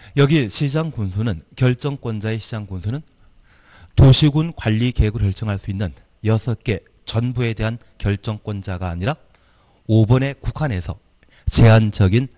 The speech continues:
결정권자입니다. 그래서 이 시장 군수는 일단 배제하면 저 결정권자는 국토교통부 장관, 시도지사, 그리고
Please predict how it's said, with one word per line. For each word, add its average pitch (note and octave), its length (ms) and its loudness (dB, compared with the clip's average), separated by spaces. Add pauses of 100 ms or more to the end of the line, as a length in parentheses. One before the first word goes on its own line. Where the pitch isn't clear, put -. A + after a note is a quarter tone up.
결정권자입니다. G2 1300 -4 (1200)
그래서 C3 440 2
이 D#3 140 0
시장 C#3 340 -8
군수는 G#2+ 460 -8
일단 G#2 400 -6 (640)
배제하면 G2+ 920 -2 (380)
저 B2 200 -2
결정권자는 G#2+ 880 -6 (400)
국토교통부 G#2+ 1500 -4 (140)
장관, F2 400 -8 (1400)
시도지사, A2 1120 -2 (720)
그리고 B2 400 0